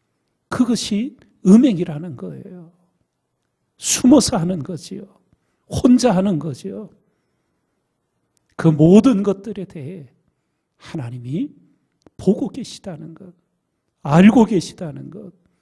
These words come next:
이것을 여러분과 저는 늘 일깨어서 하나님의 도우심을 구하고 하나님 보시기에 성결한 자의, 거룩한 자의 삶을 위해 기도하고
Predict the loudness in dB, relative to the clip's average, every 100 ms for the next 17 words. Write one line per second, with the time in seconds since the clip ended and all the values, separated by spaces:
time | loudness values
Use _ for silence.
0 | _ _ _ -2 -2 -2 -2 -2 -2 -2
1 | -6 -12 -14 -14 -12 -6 -6 -6 -12 _
2 | _ -6 -2 0 0 -2 -8 -10 -10 -14
3 | -14 -14 -16 -18 -20 _ _ _ _ -18
4 | -18 -18 -20 _ -18 -12 -10 -8 -6 -8
5 | -6 -2 -2 -2 -6 -8 -8 -10 -16 -14
6 | -14 -16 -20 -20 _ _ _ _ _ _
7 | _ -8 -4 -4 -6 -8 -10 -12 -10 -6
8 | 0 0 -2 -14 _ _ -14 -10 -6 -2
9 | 0 0 -4 -6 -8 -12 -16 -20 _ _
10 | _ _ _ _ -4 4 6 6 4 -4
11 | -4 -6 -6 -10 -12 -14 -12 -14 -14 -12
12 | -12 -14 _ _ _ _ -10 -6 -4 -4
13 | -8 -16 -20